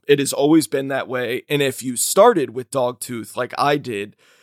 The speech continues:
nothing in his subsequent films shocks you, because that movie is so shocking and set me up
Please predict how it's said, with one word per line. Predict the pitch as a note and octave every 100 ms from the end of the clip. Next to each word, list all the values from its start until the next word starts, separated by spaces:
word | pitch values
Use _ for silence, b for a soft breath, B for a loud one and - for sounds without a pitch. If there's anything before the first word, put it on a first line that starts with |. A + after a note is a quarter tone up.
| b -
nothing | C3+ G3+ A#3+ G3+
in |
his | F3
subsequent | - E3 - - C#3 -
films | C#3+ D3 A#2+ A2 - C#3+ B2+ A#2+
shocks | - - B2 - -
you, | - -
because | C#3 C#3+ B2+
that | C#3+ F#3+
movie | F3 F#3 D#3 B2+
is | B2 C#3+
so | - D#3 D#3+
shocking | - - D3+ D3+ B2+ A2+
and | A#2
set | - D3 D#3
me | D3+ C3+
up | C#3 -